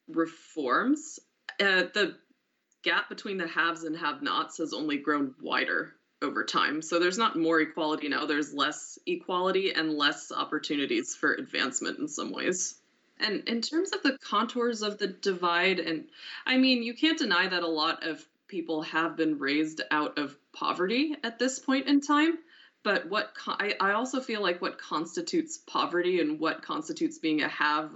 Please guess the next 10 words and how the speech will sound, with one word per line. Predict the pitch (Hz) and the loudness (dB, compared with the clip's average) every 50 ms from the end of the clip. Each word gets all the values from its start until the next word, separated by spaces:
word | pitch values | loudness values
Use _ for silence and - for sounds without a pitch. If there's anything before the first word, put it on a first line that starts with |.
| - - _ _ _ | -16 -20 _ _ _
versus | - 131 156 - 160 143 | -6 -6 -4 -4 -6 -4
a | 143 147 | -4 -4
have-not | 151 - 151 156 156 151 143 131 131 139 151 156 - - | -2 0 0 0 0 -2 -2 -2 0 0 0 0 -4 -8
has | - 175 143 - - - _ _ _ | -6 -6 -6 -6 -6 -12 _ _ _
changed | - - - - - - - - 156 160 180 226 262 285 - - - - - | -8 -8 -8 -8 -10 -6 -2 0 0 0 2 2 0 0 0 -4 -10 -6 -2
in | 254 262 | 0 2
a | 277 277 | 2 2
way. | 277 277 294 311 330 | 2 2 4 2 2
So, | 320 - - 233 214 208 | 2 0 0 0 0 2
like, | 196 185 180 180 | 2 2 0 0